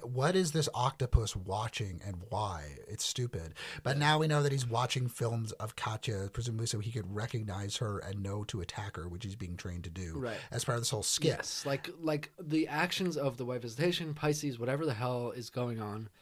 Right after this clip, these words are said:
Speaker 2: they do actually have some methodology. There, it is gonna pay off in some way. Octopus was conditioned to attack Katya, to induce Slothrop to then save her, so that Katya could then honeypot Slothrop,
Speaker 1: Right.
Speaker 2: which of course fails.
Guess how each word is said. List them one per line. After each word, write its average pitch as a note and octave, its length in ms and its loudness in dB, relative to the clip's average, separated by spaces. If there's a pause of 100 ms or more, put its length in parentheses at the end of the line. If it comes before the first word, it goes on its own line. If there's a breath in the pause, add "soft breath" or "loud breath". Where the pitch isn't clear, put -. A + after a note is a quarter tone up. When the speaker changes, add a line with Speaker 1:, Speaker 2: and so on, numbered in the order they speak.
(380 soft breath)
Speaker 2:
they C#3+ 120 6
do E3+ 280 4
actually C3 300 2
have A#2 200 -4
some C#3 420 2
methodology. A2+ 720 -6
There, A2+ 300 -2
it D3+ 160 -6
is D3+ 280 2
gonna A#2+ 180 -2
pay B2 180 -2
off A2 180 -4
in G#2+ 120 -8
some A2+ 320 -4
way. G2+ 380 -8 (100)
Octopus C#3+ 460 -2
was A#2 180 -10
conditioned D3 680 -2
to A#2 120 -8
attack C3 540 -6
Katya, G2 560 -6 (760 soft breath)
to C3+ 140 0
induce C3 640 4
Slothrop B2 400 2
to - 140 -8
then A2+ 220 -4
save D3 400 4
her, G#2 280 -6 (100)
so - 160 -8
that G#2+ 200 -2
Katya C3 420 -2
could A2 240 -8
then A#2 380 -4 (100)
honeypot D3 460 0
Slothrop, F#2 560 -8 (320)
Speaker 1:
Right. G2+ 200 -2
Speaker 2:
which C#3+ 140 -2
of G#2+ 100 -8
course G#2+ 220 -4
fails. G#2 540 -2